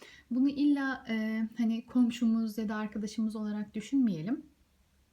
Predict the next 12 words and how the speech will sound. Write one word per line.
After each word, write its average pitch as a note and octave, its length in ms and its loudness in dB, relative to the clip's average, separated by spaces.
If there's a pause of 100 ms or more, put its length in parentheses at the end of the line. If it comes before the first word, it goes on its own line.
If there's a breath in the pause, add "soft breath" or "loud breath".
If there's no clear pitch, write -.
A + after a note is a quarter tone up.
(160)
E, A#3 80 0
ikili G#3+ 380 -2
ilişkiler A#3 580 0
anlamında, G3 760 0 (520 loud breath)
e, G3 460 0 (460)
zihinsel, G#3 800 0
bedensel F#3 640 -4
ve G3 100 -2
ruhsal A3 460 -6
dengeyi G3 480 -2 (120)
yaşamış G3+ 540 -6
olan, G3 380 -4